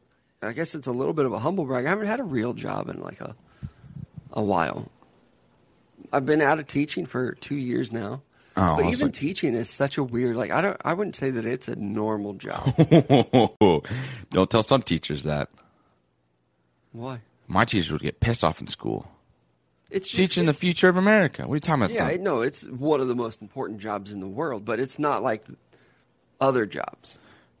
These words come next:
Speaker 2: Yeah. You're not on a construction site
Speaker 1: Right.
Speaker 2: sweating or freezing your butt off.
Speaker 1: But at the same time, you're dealing with,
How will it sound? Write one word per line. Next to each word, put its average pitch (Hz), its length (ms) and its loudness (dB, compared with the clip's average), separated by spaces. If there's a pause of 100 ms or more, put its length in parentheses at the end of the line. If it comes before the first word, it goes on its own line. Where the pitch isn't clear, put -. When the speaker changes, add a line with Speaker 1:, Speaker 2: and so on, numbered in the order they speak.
(240)
Speaker 2:
Yeah. - 280 -6 (200)
You're 110 120 6
not 110 140 8
on 92 160 6
a 80 40 -2
construction - 560 0
site 76 400 -4 (640)
Speaker 1:
Right. 123 340 -6
Speaker 2:
sweating 98 600 4
or 69 200 -4
freezing 85 420 2
your 78 80 -4
butt 80 220 0
off. 55 320 -4 (1040)
Speaker 1:
But 139 160 -8
at 110 80 -10
the 117 60 -18
same 143 260 -10
time, 131 280 -12
you're 104 140 -12
dealing 104 360 -12
with, 95 160 -14